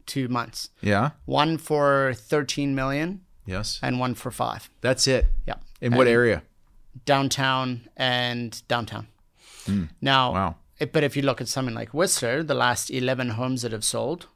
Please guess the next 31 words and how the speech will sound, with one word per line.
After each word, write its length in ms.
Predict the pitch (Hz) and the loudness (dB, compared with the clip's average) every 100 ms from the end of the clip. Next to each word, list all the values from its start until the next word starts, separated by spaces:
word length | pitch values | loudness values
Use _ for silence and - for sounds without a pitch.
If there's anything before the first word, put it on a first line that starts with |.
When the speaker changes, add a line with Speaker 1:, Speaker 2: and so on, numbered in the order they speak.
| _ | _
Speaker 1:
were 120 | 127 131 | -4 0
all 340 | 135 131 127 | 0 0 -2
over 240 | 139 117 120 | -2 -4 -6
four 260 | - 127 | -6 -4
million 380 | 120 120 113 113 | -4 -6 -6 -2
dollars. 420 | 139 147 - - - - | 0 0 -4 -16 -16 -6
Speaker 2:
Mm. 260 | 92 90 82 - - | -2 -2 -4 -10 -4
Speaker 1:
Anything 400 | 143 139 131 135 | 0 0 0 -2
under 140 | 127 123 | -4 -4
four 200 | - 131 | -4 -4
million 360 | 131 131 123 | -2 -4 -4
is 100 | 120 | -4
getting 260 | - 123 123 | -4 -4 -2
no 160 | 117 117 | 0 0
action. 420 | 131 - 107 92 _ - - - - - _ - | 0 -2 -10 -12 _ -20 -18 -18 -20 -20 _ -12
Um, 440 | 123 120 120 120 - | -8 -6 -8 -10 -2
Speaker 2:
In 80 | 101 | 2
Speaker 1:
so 80 | 104 | 6
Speaker 2:
Whistler? 320 | 139 131 80 - _ | 6 4 0 -8 _
Speaker 1:
In 120 | 127 | -6
Whistler. 320 | 123 120 - - _ | -4 -4 -8 -14 _
Speaker 2:
Why? 320 | 92 107 87 - _ _ _ - - - - - _ - _ - | 2 2 0 -8 _ _ _ -20 -20 -20 -20 -20 _ -20 _ -2
Speaker 1:
Uh, 360 | 80 85 87 - | 2 4 2 0
if 200 | 156 - | -4 -2
you 120 | 190 | 2
own 160 | 208 196 | 2 2
an 100 | 147 | 2
Airbnb 680 | 147 151 151 135 123 135 | 0 0 0 0 0 0
right 220 | 151 160 - | 0 0 0
now, 320 | 180 220 233 _ | -2 -2 -8 _
um, 340 | 143 131 131 | -2 0 -2